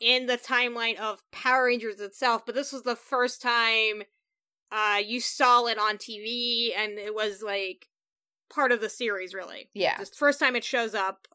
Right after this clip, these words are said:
Speaker 1: uh, with the television show.
Speaker 2: I thought she was hot. <laughs>
Speaker 1: Yeah, she's, she's very pretty.
Speaker 2: Yeah, and, like,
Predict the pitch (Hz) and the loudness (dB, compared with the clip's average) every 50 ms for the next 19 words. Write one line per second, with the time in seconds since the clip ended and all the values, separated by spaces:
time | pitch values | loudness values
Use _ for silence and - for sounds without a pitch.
0 | _ _ _ _ _ _ - 220 202 196 196 196 196 190 190 - - 208 214 208 | _ _ _ _ _ _ -12 -8 -6 -4 -4 -2 -2 -2 -4 -6 -8 -8 -8 -8
1 | - 220 - - 220 190 180 180 190 180 - 180 170 170 - 160 135 - - - | -8 -10 -10 -6 -6 -6 -6 -6 -8 -12 -14 -14 -16 -16 -14 -14 -14 -14 -16 -20
2 | _ _ _ _ _ _ - 226 220 214 - 156 139 - - 127 160 151 - - | _ _ _ _ _ _ -10 -10 -8 -6 -6 -6 -6 -6 -8 -10 -10 -10 -6 -2
3 | 156 160 160 143 156 165 - - 294 262 247 762 - 719 740 719 698 679 - - | 0 0 2 4 4 2 2 2 0 0 0 -2 -6 -6 -6 -6 -8 -12 -14 -18
4 | _ _ _ _ _ _ _ - 262 269 294 302 311 294 294 - 415 508 494 - | _ _ _ _ _ _ _ -8 -2 0 2 4 4 4 2 2 0 -2 -2 -4
5 | - - 453 453 453 494 523 508 403 - - 220 233 214 190 180 180 180 196 _ | -8 -8 -4 0 2 4 4 4 4 2 -2 -4 -4 -4 -4 -6 -8 -10 -12 _
6 | _ _ _ _ _ _ _ - 269 277 247 226 208 190 180 190 240 240 240 240 | _ _ _ _ _ _ _ 0 6 8 10 10 10 10 8 6 2 0 -2 0
7 | 240 233 226 226 226 196 - - - | 0 0 0 0 -4 -6 -8 -10 -20